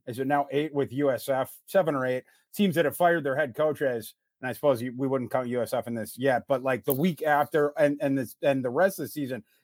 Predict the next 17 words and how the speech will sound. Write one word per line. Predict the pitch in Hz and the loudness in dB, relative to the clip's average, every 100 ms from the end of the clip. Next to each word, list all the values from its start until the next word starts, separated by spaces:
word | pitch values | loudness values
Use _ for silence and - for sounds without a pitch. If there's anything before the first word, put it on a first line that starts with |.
| - | 0
they | 165 | 4
have | 175 | 4
done | 120 156 135 | 4 4 2
demonstrably | 110 143 139 170 202 - 160 139 131 | 0 0 2 2 0 -2 -4 -2 -2
better | 143 143 131 | 0 0 0
against | 113 143 123 | -4 -6 -8
the | 120 | -12
spread | - - 131 131 | -10 -4 -2 -2
at | 135 | -4
the | 131 | -4
window | 117 151 139 110 - _ _ _ - | -2 0 0 0 -6 _ _ _ -2
than | 151 | 0
they | 147 | 2
did | 139 | 0
beforehand. | 127 117 196 190 143 123 104 _ _ _ | 0 0 2 4 2 -4 -8 _ _ _
Colorado | - 185 180 180 165 | 2 4 4 4 2
certainly, | 131 190 190 165 151 131 | -2 -4 -4 -4 -6 -6